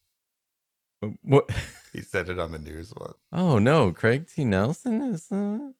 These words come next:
Speaker 2: Oh, yeah, yeah.
Speaker 1: Oh, next you're gonna tell me that Dauber is a Proud Boy. Oh.
Speaker 2: Dauber, no. No, he's
Speaker 1: Oh.
Speaker 2: got, he's, he stays clean 'cause he's got that sweet, sweet Nickelodeon money.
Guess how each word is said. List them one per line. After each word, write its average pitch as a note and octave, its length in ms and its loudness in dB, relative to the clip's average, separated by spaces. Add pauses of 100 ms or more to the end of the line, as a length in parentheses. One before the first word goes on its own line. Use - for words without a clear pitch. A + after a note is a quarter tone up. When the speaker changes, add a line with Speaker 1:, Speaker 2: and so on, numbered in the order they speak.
(320)
Speaker 2:
Oh, F2+ 200 2
yeah, - 0 -
yeah. D2+ 260 -4
Speaker 1:
Oh, G#2+ 540 6
next E3+ 420 0
you're D#3+ 100 0
gonna C3+ 320 2
tell A2+ 380 2
me G2+ 300 2
that E2 360 0 (180)
Dauber F#2 920 4 (180)
is E2+ 380 -4
a D#2 340 0
Proud F2+ 460 2
Boy. C#2 560 -2
Oh. F2+ 840 2
Speaker 2:
Dauber, C#2+ 600 -4
no. - 180 -6 (1300)
No, A#2+ 220 10
he's C#3 60 6
Speaker 1:
Oh. A#2 140 10
Speaker 2:
got, - 140 0
he's, G3 280 0
he F#3+ 200 2
stays F3+ 440 -2
clean C3+ 380 -2
'cause G2 160 -10
he's A2+ 140 -6
got B2 320 2
that G2 200 -2
sweet, A2 320 -6
sweet G#2 240 -6
Nickelodeon F2+ 640 -6
money. C#2+ 360 -18